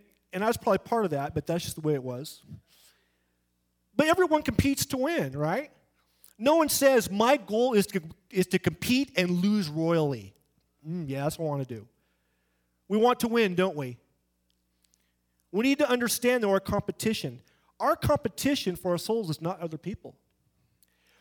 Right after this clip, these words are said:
Our competition is not other churches or other Christians. Our adversary is someone named Satan. His mission is to steal,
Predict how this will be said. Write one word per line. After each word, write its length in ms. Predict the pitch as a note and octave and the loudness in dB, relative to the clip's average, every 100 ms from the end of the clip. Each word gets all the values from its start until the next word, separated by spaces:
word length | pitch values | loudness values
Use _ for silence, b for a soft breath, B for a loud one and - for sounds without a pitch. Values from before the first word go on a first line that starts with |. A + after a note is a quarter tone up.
| - | 2
Our 100 | A#3 | 2
competition 680 | - C#4+ C4+ - D4 C4+ B3 | 4 4 4 4 2 2 0
is 120 | G3+ | 2
not 300 | A#3 B3+ C4 - | 4 4 2 0
other 280 | A#3+ B3 B3 | 2 2 -2
churches 440 | - C#4 - A#3 | -2 -2 -2 -4
or 80 | C4+ | 0
other 160 | C4 C#4 | 0 0
Christians. 840 | - D#4+ - C4 D#3 - - - _ _ _ _ _ _ _ _ _ | -4 -6 -6 -12 -14 -16 -20 -20 _ _ _ _ _ _ _ _ _
Our 160 | - C4 | 0 2
adversary 880 | B3 D#4 E4+ D4+ - G3+ G3+ G#3+ A#3+ - _ - | 4 4 4 0 2 4 4 0 -4 -12 _ -4
is 140 | A3+ | 0
someone 320 | - C4 C4 | 2 4 2
named 200 | B3+ B3+ | 0 -2
Satan. 460 | - D4+ D#4 G3 C#3+ b b | 0 0 0 -2 -4 b b
His 180 | - C4 | 0 0
mission 360 | B3 D4+ - C#4 | 2 0 2 0
is 80 | - | 0
to 100 | F#3+ | -2
steal, 680 | - - C4 D#4 D#4+ A3+ | -4 0 2 4 4 2